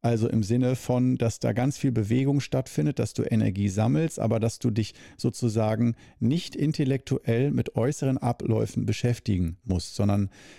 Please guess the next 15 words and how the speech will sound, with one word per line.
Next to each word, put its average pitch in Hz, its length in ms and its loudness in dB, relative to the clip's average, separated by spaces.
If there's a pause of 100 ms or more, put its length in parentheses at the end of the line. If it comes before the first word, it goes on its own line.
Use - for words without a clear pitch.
(120)
das 113 200 -2
ist - 260 -4
sozusagen 113 600 0
wie 117 160 2
im, 117 320 0
wollte 110 340 -2
ich 107 100 -6
gerade 110 160 -2
sagen, 107 300 0
wie 110 240 0
Autofahren, 120 600 0
da 107 80 2
hast 110 160 -2
du - 20 0
das 110 260 -2